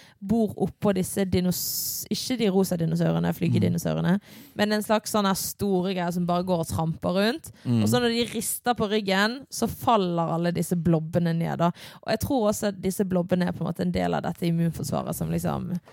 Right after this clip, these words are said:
Speaker 1: fordi at, eh, når Searcher møter sin far for første gang etter at de kom til denne nye verden, så driver jo han og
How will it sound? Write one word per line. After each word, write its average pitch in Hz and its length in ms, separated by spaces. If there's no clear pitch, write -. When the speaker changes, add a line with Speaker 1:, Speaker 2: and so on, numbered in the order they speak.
Speaker 1:
fordi 233 200
at, 220 80
eh, 185 540
når 190 480
Searcher 175 680
møter 180 640
sin 180 240
far 190 320
for 190 80
første 185 260
gang 185 160
etter 175 200
at 175 60
de 170 80
kom 175 160
til 175 100
denne 175 200
nye 185 220
verden, 190 380
så 220 220
driver 208 320
jo 185 60
han 190 180
og 170 220